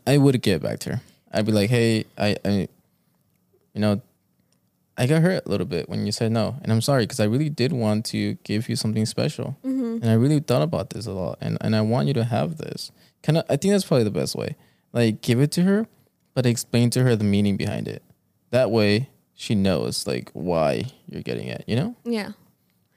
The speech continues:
Speaker 2: I feel like definitely not, not giving it to her is gonna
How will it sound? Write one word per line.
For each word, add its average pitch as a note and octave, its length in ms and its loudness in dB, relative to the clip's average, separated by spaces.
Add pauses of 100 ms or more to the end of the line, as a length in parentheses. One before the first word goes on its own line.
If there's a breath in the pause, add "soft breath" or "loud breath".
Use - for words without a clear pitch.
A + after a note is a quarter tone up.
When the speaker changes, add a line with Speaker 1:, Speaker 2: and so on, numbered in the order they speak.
(300 soft breath)
Speaker 2:
I C4 60 -4
feel C#4+ 200 -2
like D4 200 -4
definitely B3+ 680 -4
not, A3 560 2 (680)
not A3+ 300 2
giving A#3+ 240 -6
it B3 160 -6
to C4 100 -4
her B3 280 -4
is A3 320 -6
gonna G#3+ 400 0